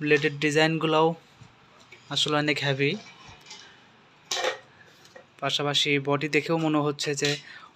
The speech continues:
ওয়েটফুল আছে। আহ, মোটামুটি একটা হেভি ভালো লুক আছে। একটা স্পুন দিয়েছে ওনারা, এটা ব্লেন্ডার করার সময় দেখা যাচ্ছে যে যখন গায়ে লেগে যায় তখন এটা দিয়ে, আহ, দিতে হয়। আমরা আসলে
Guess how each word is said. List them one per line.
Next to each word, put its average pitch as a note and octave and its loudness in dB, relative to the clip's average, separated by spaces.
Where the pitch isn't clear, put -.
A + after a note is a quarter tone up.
ওয়েটফুল D3+ 2
আছে। E3 -2
আহ, G3 0
মোটামুটি F#3+ 0
একটা F3+ 2
হেভি D#3+ 2
ভালো C#3+ 2
লুক C#3 4
আছে। B2 -4
একটা D3 0
স্পুন F3 2
দিয়েছে D3+ 0
ওনারা, C#3+ -2
এটা C#3 -2
ব্লেন্ডার C#3+ 4
করার D3 4
সময় C#3+ 0
দেখা C#3+ -2
যাচ্ছে C#3 -4
যে C#3 0
যখন C#3 -2
গায়ে C3+ 2
লেগে D#3 8
যায় C#3 4
তখন C#3+ -2
এটা C#3 2
দিয়ে, C3 2
আহ, B2+ -10
দিতে B2+ -6
হয়। A#2+ -8
আমরা C#3 0
আসলে D#3 0